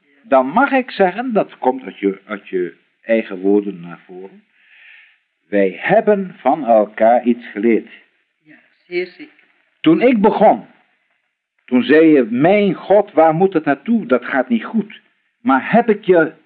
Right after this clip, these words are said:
Speaker 1: die voorspellingen niet gegeven? In de beginning, toen ik van de garage wegliep, dat ik zeg, ons lieve Heer werkt met ons. Is dat niet allemaal uitgekomen?
Speaker 2: Ja.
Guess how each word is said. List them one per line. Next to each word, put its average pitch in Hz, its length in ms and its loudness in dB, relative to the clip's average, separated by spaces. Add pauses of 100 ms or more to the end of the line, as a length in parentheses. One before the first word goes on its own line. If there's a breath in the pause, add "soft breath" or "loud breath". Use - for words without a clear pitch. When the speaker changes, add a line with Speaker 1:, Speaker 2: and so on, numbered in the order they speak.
(140)
Speaker 1:
die 151 260 -4
voorspellingen 135 680 -2
niet 120 160 0
gegeven? 117 640 -6 (460 loud breath)
In 113 300 0
de 107 80 0
beginning, 127 480 -2
toen 127 160 0
ik 107 100 0
van 110 160 -2
de 98 100 -2
garage 110 440 0
wegliep, 107 380 0
dat 98 80 0
ik 95 100 -6
zeg, 107 280 -4
ons 120 280 -2
lieve 107 260 0
Heer 107 260 2
werkt 95 240 -2
met 92 140 -10
ons. 95 360 -6
Is 139 140 -4
dat 110 120 -6
niet 110 120 0
allemaal 104 240 0
uitgekomen? 98 600 -6
Speaker 2:
Ja. 196 220 -6